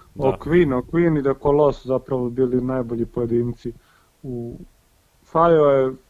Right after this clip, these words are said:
Speaker 2: Fenerbahčev, baš vidi se da nedosta-, nedostaje Veseli.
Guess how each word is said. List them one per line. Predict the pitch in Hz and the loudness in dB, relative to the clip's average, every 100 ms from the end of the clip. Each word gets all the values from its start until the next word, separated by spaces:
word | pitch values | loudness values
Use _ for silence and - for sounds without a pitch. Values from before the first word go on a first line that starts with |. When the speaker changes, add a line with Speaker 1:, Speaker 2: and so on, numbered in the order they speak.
| - | -10
Speaker 2:
Fenerbahčev, | 147 139 135 156 151 - 135 | -6 -4 0 0 0 -2 -4
baš | 123 143 139 | 0 0 0
vidi | 143 143 | 0 0
se | - | -2
da | 135 | -2
nedosta-, | 131 131 127 - 131 131 | 0 0 -2 -2 -6 -4
nedostaje | 135 135 131 - 131 | -4 -2 -2 -2 0
Veseli. | 123 123 - 120 135 | 0 -2 -4 -4 -6